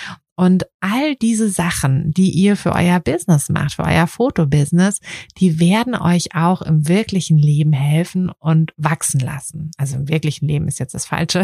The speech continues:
<laughs> das falsche Wort, aber im übrigen Leben.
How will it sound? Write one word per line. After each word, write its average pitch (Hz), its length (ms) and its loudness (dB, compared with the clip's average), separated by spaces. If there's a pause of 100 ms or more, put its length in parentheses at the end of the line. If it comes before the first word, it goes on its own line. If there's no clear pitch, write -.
(120)
<laughs> - 100 -10
das - 200 -2
falsche 175 400 -4
Wort, 175 320 -2 (480)
aber 175 260 0
im 180 160 0
übrigen 185 500 0
Leben. 135 540 -2